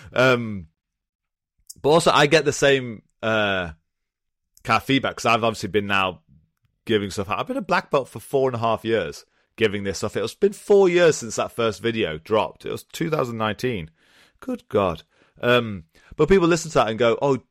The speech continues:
but do you still do this?" I'm like, "No, that's four years ago." Like, if you're allowed to go in four years, probably from, like, blue belt to maybe your brown belt, I'm allowed to get better as well. Like, why aren't I allowed to grow?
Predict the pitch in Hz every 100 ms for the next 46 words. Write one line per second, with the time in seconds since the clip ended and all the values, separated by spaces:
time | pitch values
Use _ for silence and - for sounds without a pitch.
0 | _ _ _ 131 131 135 - 131 170 120
1 | 92 113 117 139 120 - 120 110 123 120
2 | 87 71 65 _ _ _ _ _ _ _
3 | 113 120 151 202 180 117 127 170 156 131
4 | 127 117 127 - 147 139 127 135 - 127
5 | 127 120 101 101 85 80 113 127 123 110
6 | - 101 101 110 113 104 104 85 95 98
7 | 104 131 123 _ _ _ _ 123 156 165
8 | 151 139 131 127 120 85 117 101 107 101
9 | 92 110 120 _ _ _ _ - 110 110
10 | 104 117 135 143 117 113 127 135 127 123
11 | 131 135 131